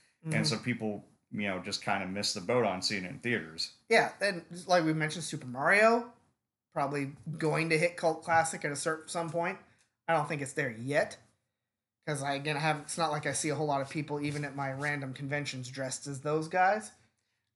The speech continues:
Speaker 2: God, that'd be fucking hilarious,
Speaker 1: But they had,
Speaker 2: though.
Speaker 1: they had a toy line. I had some of the toys. Like,
Speaker 2: Mm-hmm.
Speaker 1: so, yeah. Like, you got those cult cl-, Repo the Genetic Opera has a,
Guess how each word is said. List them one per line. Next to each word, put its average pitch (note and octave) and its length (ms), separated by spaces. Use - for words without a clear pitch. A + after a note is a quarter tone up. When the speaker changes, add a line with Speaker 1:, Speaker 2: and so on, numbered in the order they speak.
Speaker 2:
God, G#2+ 160
that'd G2+ 120
be G2+ 60
fucking G2+ 320
hilarious, G#2 220
Speaker 1:
But B3 80
they C4 140
had, B3+ 220
Speaker 2:
though. G#3 140
Speaker 1:
they A#3 100
had B3+ 120
a F3 60
toy D#3 320
line. C4 480
I - 120
had G#3 340
some A#3+ 240
of B3 60
the B3+ 60
toys. C4+ 580
Like, E3+ 200
Speaker 2:
Mm-hmm. D3+ 220
Speaker 1:
so, D#3+ 440
yeah. E3 300
Like, F#3 120
you G#3+ 100
got A3 220
those G#3 160
cult G3 260
cl-, D#3 100
Repo G#3+ 320
the G#3 80
Genetic G3 380
Opera D#3+ 340
has D3 260
a, C#3+ 60